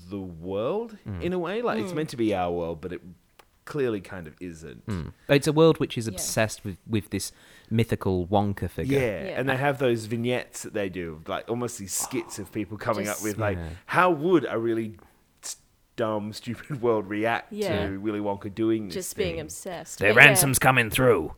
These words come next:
Speaker 2: It, they want your supply of Wonka bars."
Speaker 1: Yeah,
Speaker 3: But if
Speaker 1: or
Speaker 3: I
Speaker 1: for your
Speaker 3: could
Speaker 1: husband. And she's like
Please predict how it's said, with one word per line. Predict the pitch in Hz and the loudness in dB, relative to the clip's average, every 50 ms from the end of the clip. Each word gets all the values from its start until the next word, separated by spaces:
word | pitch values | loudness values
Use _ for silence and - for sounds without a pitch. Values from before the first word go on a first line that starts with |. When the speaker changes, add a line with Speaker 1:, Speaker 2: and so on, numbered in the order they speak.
| _ - | _ -4
Speaker 2:
It, | - 107 113 98 - _ - | -2 -2 -2 -2 -6 _ -4
they | 104 101 | -2 2
want | 107 - 147 135 113 135 | 6 6 4 4 6 4
your | 123 117 | 4 4
supply | - 120 107 - 113 120 127 127 117 | 4 2 6 6 6 6 8 6 6
of | 104 98 | 6 8
Wonka | 101 127 147 135 120 - 110 - | 10 10 10 10 8 -2 0 4
bars." | 85 - 92 87 82 80 78 80 - - - | 4 6 6 6 4 2 2 2 2 0 2
Speaker 1:
Yeah, | 139 135 120 107 104 | 2 2 2 4 4
Speaker 3:
But | - 277 | 4 4
if | 269 - | 6 10
Speaker 1:
or | 143 156 | 8 8
Speaker 3:
I | |
Speaker 1:
for | 151 - 165 | 10 10 8
your | 156 139 | 8 10
Speaker 3:
could | 135 | 10
Speaker 1:
husband. | 151 147 123 120 123 98 82 73 - | 8 6 6 2 -2 -2 -2 -8 -6
And | - 117 127 120 - | -2 -2 -2 -2 -2
she's | - 127 123 | -6 -4 -2
like | 135 110 - - | -2 -2 -2 -4